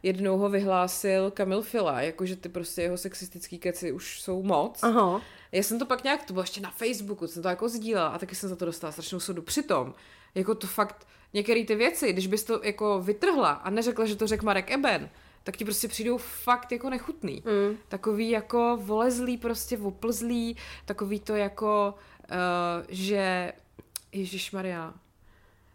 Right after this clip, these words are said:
Speaker 1: On prostě furt komentuje to, jak ty ženský vypadají, co mají na sobě a furt to tak nějak jako, a chová se, a mluví o nich, jako kdyby byly nějak, nějaká věc, jako,
Speaker 2: Mhm.
Speaker 1: kterou tam ten chlap má jako doplněk. A jsou to prostě takový úplně,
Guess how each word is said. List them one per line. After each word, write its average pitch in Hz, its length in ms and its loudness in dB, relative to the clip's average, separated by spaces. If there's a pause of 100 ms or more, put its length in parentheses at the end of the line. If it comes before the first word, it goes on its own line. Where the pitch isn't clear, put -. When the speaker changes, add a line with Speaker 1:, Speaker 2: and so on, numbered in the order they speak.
Speaker 1:
On 240 120 2
prostě 277 220 4
furt 294 200 2
komentuje 285 440 4
to, 277 100 2
jak 262 140 4
ty 277 80 0
ženský 254 360 2
vypadají, 240 560 4
co 285 140 0
mají 254 180 2
na 180 120 0
sobě 233 600 4
a 254 40 2
furt 233 220 -6
to - 140 -18
tak 247 200 -4
nějak 233 200 -2
jako, 240 380 2 (380)
a - 60 -12
chová 240 280 4
se, 220 180 -4
a 214 180 -8 (100)
mluví 226 260 -2
o 240 80 -2
nich, 240 180 -2
jako 220 140 -8
kdyby 220 220 -4
byly 233 160 0
nějak, 220 260 0
nějaká 220 340 0
věc, 208 420 2
jako, 185 180 -4
Speaker 2:
Mhm. 226 100 4
Speaker 1:
kterou 220 200 6
tam 202 140 -4
ten 214 100 -6
chlap 208 260 -6
má 208 100 2
jako 196 160 -2
doplněk. 196 600 -4 (440)
A - 60 -14
jsou - 140 -8
to 220 80 -6
prostě 214 280 -6
takový 226 400 -6
úplně, 208 220 -8